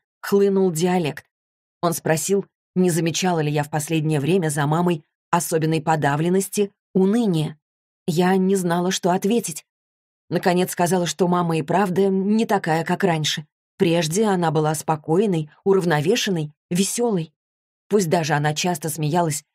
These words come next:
без причины и слишком много разговаривала, но ведь для пожилых людей это не редкость. Друг заверил меня, что со стариками такое случается. По весне, когда солнце начинает припекать, они совершают чудачества,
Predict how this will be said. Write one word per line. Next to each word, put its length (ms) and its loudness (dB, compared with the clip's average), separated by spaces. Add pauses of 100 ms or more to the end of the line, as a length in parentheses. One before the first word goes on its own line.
без 200 0
причины 600 0 (260)
и 60 -2
слишком 400 0
много 260 2
разговаривала, 680 0 (380)
но 120 2
ведь 160 0
для 180 0
пожилых 440 -2
людей 520 -2
это 240 0
не 160 2
редкость. 540 -4 (840)
Друг 340 2
заверил 460 2
меня, 320 0 (220)
что 240 0
со 120 -4
стариками 600 0
такое 420 0
случается. 760 -4 (360)
По 60 4
весне, 500 0
когда 260 -2
солнце 420 -4
начинает 480 -2
припекать, 560 -4 (320)
они 320 2
совершают 720 -2
чудачества, 800 -2